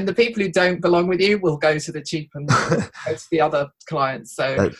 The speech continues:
Speaker 2: that's how it always goes, you know, like, whoever is willing to, y-, people are gonna be willing to pay the higher price just because of the way it's perceived anyway. So
Speaker 1: Yeah.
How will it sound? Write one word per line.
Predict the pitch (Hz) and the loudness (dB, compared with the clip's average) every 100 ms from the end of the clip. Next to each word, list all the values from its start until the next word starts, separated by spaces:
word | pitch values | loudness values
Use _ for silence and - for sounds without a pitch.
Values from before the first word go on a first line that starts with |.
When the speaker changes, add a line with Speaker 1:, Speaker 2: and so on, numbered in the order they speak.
| - | -10
Speaker 2:
that's | - 95 - | 0 0 4
how | 92 | 4
it | 98 | 6
always | 98 101 98 | 6 4 2
goes, | 107 98 90 87 | 4 4 4 2
you | 87 | 2
know, | 87 | 4
like, | 85 87 | 2 2
whoever | 98 98 92 | 2 4 4
is | 92 92 | 2 0
willing | 92 92 | 0 0
to, | 80 - | -2 -4
y-, | 104 | -4
people | 135 165 123 | 0 4 4
are | |
gonna | 113 113 | 4 2
be | 95 | 2
willing | 95 98 90 | 2 2 0
to | - | -2
pay | 110 87 | 0 0
the | 78 | 2
higher | 76 69 | 0 0
price | - 82 82 - | 0 0 0 -2
just | 87 | -6
because | 107 107 95 | -4 0 0
of | 90 | 2
the | |
way | 85 85 | 2 2
it's | 82 | 0
perceived | - 87 95 95 80 | -4 -4 -2 -2 0
anyway. | 104 104 85 85 87 - - - - - | 0 2 2 2 -2 -8 -20 -20 -20 -6
So | 120 101 95 95 | 2 4 4 2
Speaker 1:
Yeah. | 160 160 | -2 -2